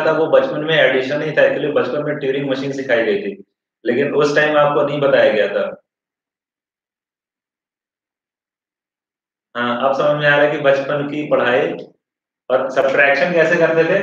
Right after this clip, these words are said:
देखो, हाँ, एक नया सब्ट्रैक्शन, अगर मान लो यही क्या करते थे, suppose that four minus three कैलकुलेट करना है, तो क्या करेंगे, वन,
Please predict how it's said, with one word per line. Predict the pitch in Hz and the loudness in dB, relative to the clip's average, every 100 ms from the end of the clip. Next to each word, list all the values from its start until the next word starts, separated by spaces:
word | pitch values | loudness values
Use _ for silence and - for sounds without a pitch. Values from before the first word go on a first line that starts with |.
| 208 - | -4 -8
देखो, | 123 131 | -6 -2
हाँ, | 139 123 123 | -2 -2 -4
एक | 131 | -6
नया | 139 127 123 - | -6 -6 -6 -6
सब्ट्रैक्शन, | 127 131 135 139 160 | -6 0 0 0 -2
अगर | 156 160 | -2 0
मान | 156 160 | 0 0
लो | |
यही | 156 151 | 0 0
क्या | 160 151 | 0 0
करते | - 131 117 | -2 -4 -6
थे, | 113 - _ _ _ | -8 -14 _ _ _
suppose | 123 147 151 | -8 -4 0
that | 165 165 | 0 0
four | 151 156 156 | -4 -2 0
minus | 156 156 - | 0 -2 -4
three | 160 | -2
कैलकुलेट | 151 143 139 131 127 | 0 0 -2 -4 -4
करना | 117 107 | -4 -6
है, | 101 101 | -10 -12
तो | 123 | -6
क्या | 143 147 | -4 0
करेंगे, | 151 151 165 180 180 - _ _ _ _ - | 0 -2 -4 -6 -10 -18 _ _ _ _ -2
वन, | 131 139 170 | 0 2 -2